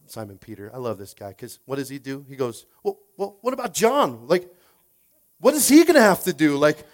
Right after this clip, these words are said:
it, it's gotta be worse than me, right? I mean, like, this, this guy." And Jesus' response, he's like, "Stop worrying about John. I'm talking about you. Now follow me.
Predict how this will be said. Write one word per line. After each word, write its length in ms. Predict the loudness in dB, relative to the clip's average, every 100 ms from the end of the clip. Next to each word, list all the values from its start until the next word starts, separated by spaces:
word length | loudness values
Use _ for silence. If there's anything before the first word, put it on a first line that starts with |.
| _ -16
it, 320 | -14 -12 -16 _ -14
it's 120 | 2
gotta 200 | 4 6
be 100 | 6
worse 280 | 4 4 2
than 180 | 0 4
me, 180 | 6
right? 320 | 10 10 10 6
I 60 |
mean, 200 | 4 4
like, 160 | 2 4
this, 220 | 0 0
this 260 | 0 0 4
guy." 540 | 6 6 6 2 -4 _ _ _ _ _ _ _ _ _ _ _ _ _ _ -12
And 100 | -10
Jesus' 340 | -6 -8 -6 -10
response, 420 | -8 -4 -4 -4
he's 120 | -8
like, 140 | -8 _ -12 -10 0
"Stop 260 | 2 2
worrying 340 | 2 4 6 6
about 260 | 6 4
John. 640 | 4 6 6 4 2 -6 _ _ -4
I'm 140 | -4
talking 380 | 2 0 2 4
about 340 | 8 8 6
you. 440 | 0 2 0 -4 -12 _ _
Now 220 | 2 6 6
follow 680 | 4 6 8 10 10 8
me. 400 | 8 0 -2 -4